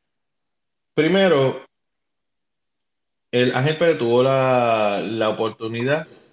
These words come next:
de negociar en este caso. ¿Ok? Eh,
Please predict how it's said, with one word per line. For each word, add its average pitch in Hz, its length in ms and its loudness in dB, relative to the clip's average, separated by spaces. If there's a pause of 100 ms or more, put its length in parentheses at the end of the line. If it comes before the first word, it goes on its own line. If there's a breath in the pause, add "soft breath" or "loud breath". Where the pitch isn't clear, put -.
(600)
de 107 180 0
negociar 107 460 -2
en 123 80 -2
este 113 220 -4
caso. 92 320 -8 (1200)
¿Ok? 139 260 -6 (720 soft breath)
Eh, 104 1000 -4